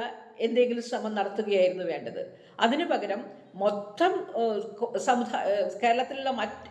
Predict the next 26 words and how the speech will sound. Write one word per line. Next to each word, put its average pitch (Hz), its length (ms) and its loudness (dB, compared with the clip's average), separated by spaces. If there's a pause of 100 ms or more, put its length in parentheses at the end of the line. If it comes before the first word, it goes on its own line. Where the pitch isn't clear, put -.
(120)
ഇതര 269 160 8 (140)
സമുദായത്തെ 247 500 -2 (640)
കൂടിയും 208 460 2
ഒരുമിച്ച് 269 380 0
നിർത്തി 214 380 -2 (420)
നമുക്ക് 269 320 4 (120)
മുസ്ലിംസിനെ, 302 600 -2 (140)
ഏഹ്, 247 560 2 (380)
എതിരെ 247 240 8 (100)
നിൽക്കേണ്ടതുണ്ട് 220 800 0 (180)
എന്ന് 220 200 4
പറയുന്നത് 185 500 -2 (1400)
ഒരു 180 140 2 (640)
എസ് 202 160 6
എൻ 277 100 10
ഡി 311 140 4
പിയുടെ 311 200 2
ജനറൽ 240 280 0
സെക്രട്ടറി 220 340 -2
എന്ന 190 180 -2
നിലയിൽ 180 260 0 (600)
അദ്ദേഹം 208 340 2
ചെയ്തത് 175 300 -2 (200)
ഒട്ടും - 440 -2 (300)
ശരിയല്ല. 143 420 0 (260)
അത്തരം 214 280 2